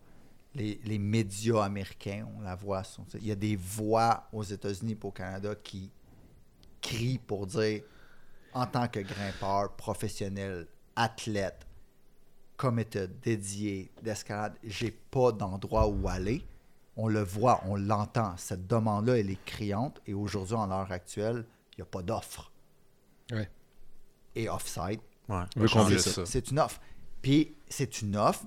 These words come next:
Speaker 1: puis après ça, il y a des choses à faire. Tu peux pas juste dire, « Ah, je fais un centre d'escalade. » Tu sais, pour la clientèle cible qui veulent ça, tu peux pas juste dire, « Je fais un centre d'escalade avec juste du bouldering. » Non, non,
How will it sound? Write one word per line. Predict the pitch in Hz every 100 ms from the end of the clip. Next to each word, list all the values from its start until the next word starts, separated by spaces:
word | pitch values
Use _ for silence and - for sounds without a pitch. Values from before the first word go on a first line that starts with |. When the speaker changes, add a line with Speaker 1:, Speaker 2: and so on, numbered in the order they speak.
| -
Speaker 1:
puis | 110
après | 95 113
ça, | 135
il | 156
y |
a | 95
des | 101
choses | - - 147 117
à | 101
faire. | 127 117
Tu | -
peux | 110
pas | 135
juste | 147 139
dire, « | 147 147
Ah, | 135 139
je | -
fais | 104 -
un | 113 107
centre | - 135 135
d'escalade. » | 113 - 101 104 127 147 101 - _ _ _ _ _ _ -
Tu | 180
sais, |
pour | 170 123
la | 113
clientèle | 107 143 120 131 113
cible | - 170 -
qui | - 101
veulent | 101 120 135 131
ça, | 113 - 127 139 180
tu | -
peux | -
pas | 139
juste | 135 127
dire, « | 135 139
Je |
fais | -
un | 107
centre | 120 113
d'escalade | 104 - 110 135
avec | 104 98
juste | 98 117
du | 110
bouldering. » | 101 101 104 113 139 113
Non, | 113
non, | 147 139